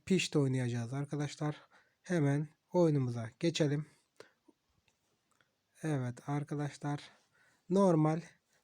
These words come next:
teke tek bir pişti oyunu oynayacağız arkadaşlar. Pişti oyununda biliyorsunuz, e, aynı rakamlarla, aynı rakamlarla denk getirip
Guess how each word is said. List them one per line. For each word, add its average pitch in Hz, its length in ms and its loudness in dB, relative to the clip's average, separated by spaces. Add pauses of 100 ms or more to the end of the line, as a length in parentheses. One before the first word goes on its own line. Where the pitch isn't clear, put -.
(100)
teke 175 340 2
tek - 420 -4 (540)
bir 156 260 2
pişti - 400 0
oyunu 135 260 0
oynayacağız 165 520 -4
arkadaşlar. 156 640 -6 (340)
Pişti 180 340 2
oyununda 131 540 -2 (580)
biliyorsunuz, 147 760 0
e, 143 40 -4 (420)
aynı 160 580 2
rakamlarla, 147 840 2 (2500)
aynı 160 300 2
rakamlarla 127 800 -2 (200)
denk 151 300 4
getirip 147 500 -4